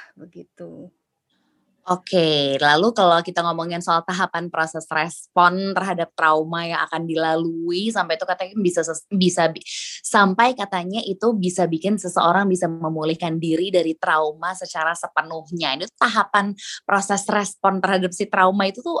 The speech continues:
Speaker 2: apa aja tuh, Mbak?
Speaker 1: Hmm, ya memang step-stepnya ada beberapa ya untuk kita bisa memulihkan trauma kita. Ya, perut-, eee, pertama banget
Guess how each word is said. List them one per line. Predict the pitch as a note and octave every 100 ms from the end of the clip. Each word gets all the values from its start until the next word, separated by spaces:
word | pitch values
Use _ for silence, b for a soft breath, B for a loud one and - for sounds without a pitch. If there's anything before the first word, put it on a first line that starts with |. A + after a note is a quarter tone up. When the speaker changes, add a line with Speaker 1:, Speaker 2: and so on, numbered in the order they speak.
| -
Speaker 2:
apa | G#3 G#3+ - A3+
aja | A3 A3
tuh, | G3 E3+
Mbak? | D#3 - _ _ _ _ _ _ _ _ _ _ F#3
Speaker 1:
Hmm, | G#3+ A3 F#3+ G3 F#3+ b b b b -
ya | G3+ G#3
memang | A3 B3 D4 E4 D#4+ -
step-stepnya | - A3+ G#3+ - A#3 A3+ A#3+ C4 C#4 C#4+ C#4+ C#4+ C#4+ _ _ _ -
ada | G3 F#3+
beberapa | G3 F#3+ G3 G3 G3 A#3 A#3
ya | A3+ A3+
untuk | G3 F#3+ F#3
kita | F#3+ - G3+
bisa | F#3+ F#3+
memulihkan | F#3+ F#3 F3+ F3 - - F#3 F#3 F3+ F3+
trauma | F#3 F#3 F#3 F3+
kita. | F#3+ F#3 - F#3 F#3 F#3 F3 - b b b b b b _
Ya, | G3 F#3 F#3+
perut-, | - G3+ G#3 -
eee, | F#3+ G3 G3+
pertama | G#3 G#3+ A3 A#3+ A#3
banget | G3+ G3 A3